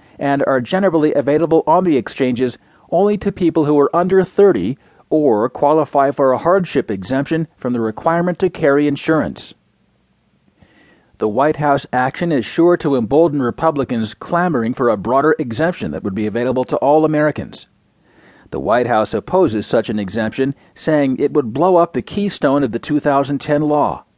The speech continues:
Warner and the five other senators said the hardship exemptions would provide transition relief to constituents who they said were upset about the cancellations of their insurance policies. Insurers,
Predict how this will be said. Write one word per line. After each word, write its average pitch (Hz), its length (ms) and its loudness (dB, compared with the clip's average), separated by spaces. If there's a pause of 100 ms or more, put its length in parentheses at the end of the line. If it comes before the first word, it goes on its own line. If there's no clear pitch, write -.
(1080)
Warner 139 540 2
and 120 300 -2
the 120 100 -4
five 156 400 0
other 120 180 2
senators 156 520 -2
said 143 260 2
the 113 120 2
hardship 165 540 0
exemptions 131 540 -2
would 120 160 -2
provide 110 460 2
transition 123 680 -2
relief 98 460 -2
to - 100 -8
constituents 110 800 0 (200)
who 117 140 -2
they 143 280 0
said - 260 -6
were 117 180 0
upset 120 540 0
about 82 220 -6
the 98 80 -6
cancellations 123 760 -2
of 131 160 -6
their 147 160 2
insurance 190 400 -2
policies. 78 640 -4 (1000)
Insurers, 139 800 0